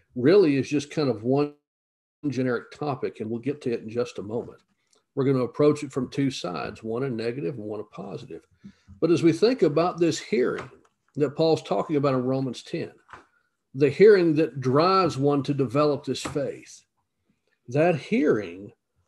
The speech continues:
also produ-, and when it produces that faith, that faith is gonna lead one to salvation.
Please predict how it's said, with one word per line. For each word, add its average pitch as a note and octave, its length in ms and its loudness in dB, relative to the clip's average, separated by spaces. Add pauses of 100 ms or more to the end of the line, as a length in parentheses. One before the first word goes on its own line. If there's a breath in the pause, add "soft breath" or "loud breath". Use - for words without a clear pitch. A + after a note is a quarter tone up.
(160)
also B2 540 0
produ-, C#3+ 480 0
and C#3 180 -2
when D3+ 140 2
it D3 100 -6
produces D3+ 440 0
that C#3+ 180 -2
faith, - 400 -6
that C3+ 120 0
faith F#3+ 380 -4
is B2+ 80 -8
gonna D3 160 0
lead D3+ 300 2
one A#2 260 -4
to C#3 80 -4
salvation. F#3 760 -10